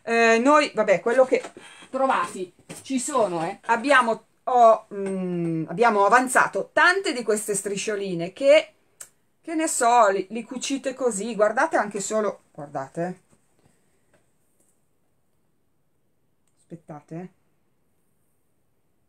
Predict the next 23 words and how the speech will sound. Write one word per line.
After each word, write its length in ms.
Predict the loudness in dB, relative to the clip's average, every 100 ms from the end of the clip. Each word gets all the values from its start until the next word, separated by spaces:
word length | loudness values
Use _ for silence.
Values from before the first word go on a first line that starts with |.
| _ _ _ _ _ _ _ _ _ _ _ -20 -20 _
Cioè, 300 | -8 -8 -8 _ _ _ _ _ _ _ _ -18
n-, 160 | -18 -16 -20 -12
non, 320 | -4 -2 -2 0
non 260 | 4 8
l'ho 200 | 8 8
messe 340 | 6 4 0 0
proprio 340 | -2 -2 -2
bene, 280 | -2 -4 -4
però 380 | 0 2 2 0
guardate 580 | -2 0 2 2 2 2
anche 340 | 0 0 -4
solo 340 | -4 -2 -2 0
messe 380 | -2 -2 -4
così, 480 | -2 -2 -2 -6 -8 -14 _ _
che 80 | -2
fanno 360 | 2 2 4 2
un 120 | 4
po' 160 | 4 4
di 120 | 2
movimento. 800 | -2 -2 0 0 0 -6 -10 -6
Anche, 640 | 0 0 0 -2 0 0 -2
visto 320 | -6 -4 -2
che 260 | -2 -2